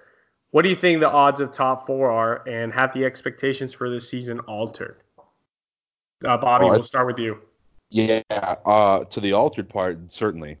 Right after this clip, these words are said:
Speaker 2: Um, I was content with us. So my expectations coming into the season were, I just want us to have an identity. I want the young players to play, and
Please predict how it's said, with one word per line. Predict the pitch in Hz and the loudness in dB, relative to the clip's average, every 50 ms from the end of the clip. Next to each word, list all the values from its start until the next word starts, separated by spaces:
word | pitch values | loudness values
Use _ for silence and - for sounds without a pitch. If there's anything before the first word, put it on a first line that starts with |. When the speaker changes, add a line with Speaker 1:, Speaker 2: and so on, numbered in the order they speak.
| _ _ _ - 92 | _ _ _ -6 -4
Speaker 2:
Um, | 98 101 98 92 101 - _ _ _ _ - | -2 0 0 -2 -2 -6 _ _ _ _ 0
I | 107 113 123 139 | 2 4 4 2
was | 139 131 127 117 113 110 110 - | 2 2 2 2 0 0 -4 -8
content | - - 120 107 - - 120 110 107 | -14 -12 -12 -10 -8 -6 -8 -6 -6
with | 117 110 113 | -8 -8 -4
us. | 110 104 104 104 104 - - - - 107 107 | -2 -2 -2 -2 -4 -6 -14 -18 -18 -20 -14
So | - - | -8 -6
my | 98 104 110 120 131 131 | -2 0 2 2 2 2
expectations | 123 - - - 120 107 - 110 104 98 95 92 - | 0 -4 -6 -6 -4 -4 -4 -6 -8 -8 -10 -14 -12
coming | - 95 92 95 98 | -10 -10 -8 -8 -8
into | 95 101 92 | -6 -6 -8
the | 87 | -8
season | - - 87 80 - 85 82 85 | -10 -10 -10 -10 -8 -8 -8 -6
were, | 82 78 78 78 - _ - - - _ _ _ _ - | -6 -4 -6 -6 -8 _ -20 -20 -20 _ _ _ _ 0
I | 92 98 | 0 2
just | 98 101 92 - | 2 2 0 0
want | 104 95 95 95 | 2 2 2 2
us | 92 - | 0 -4
to | 98 | -4
have | 98 101 101 110 | -2 0 0 2
an | 120 | 0
identity. | 120 117 107 92 90 87 87 90 92 92 _ _ _ _ _ _ _ - | 0 0 0 -2 -2 -2 -4 -4 -4 -4 _ _ _ _ _ _ _ -10
I | 92 90 | -6 -4
want | 92 90 90 85 | -4 -4 -4 -4
the | 87 | -2
young | 90 95 92 95 95 | 0 0 0 0 -4
players | - 104 101 98 101 101 95 - | -2 -2 0 2 2 0 0 -4
to | 107 | -10
play, | - - - - 98 90 85 82 80 80 80 76 - _ _ _ _ _ _ _ _ _ - | -12 -12 -8 -4 0 0 0 2 0 0 -2 -4 -8 _ _ _ _ _ _ _ _ _ -6
and | 95 95 90 87 87 87 85 90 | -4 -2 -2 -2 -2 -2 -4 -6